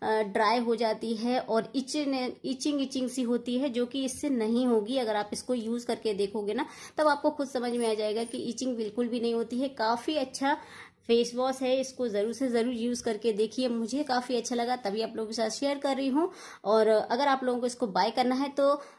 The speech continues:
पर, उस पे, अ, description box में इसका link दे दूँगी, तो आप वहाँ से checkout कर सकते हो, अगर मुझे इसका, अ,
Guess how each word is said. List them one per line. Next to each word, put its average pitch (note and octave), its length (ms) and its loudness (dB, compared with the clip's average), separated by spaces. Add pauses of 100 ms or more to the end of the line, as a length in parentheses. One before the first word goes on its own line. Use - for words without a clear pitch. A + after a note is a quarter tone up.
पर, A3+ 600 2
उस A#3 180 2
पे, - 180 0 (360)
अ, G3+ 240 0
description B3+ 520 -2
box A#3 260 2
में B3 100 0
इसका B3 220 0
link G#3+ 280 2
दे B3 180 0
दूँगी, B3 280 0
तो D4+ 120 0
आप G#3+ 180 2
वहाँ G#3+ 220 2
से G#3 60 -6
checkout G#3+ 380 -4
कर C4+ 160 4
सकते D4 400 0
हो, C4 160 6
अगर A#3+ 260 4
मुझे A#3 300 2
इसका, B3 240 0
अ, A3 560 0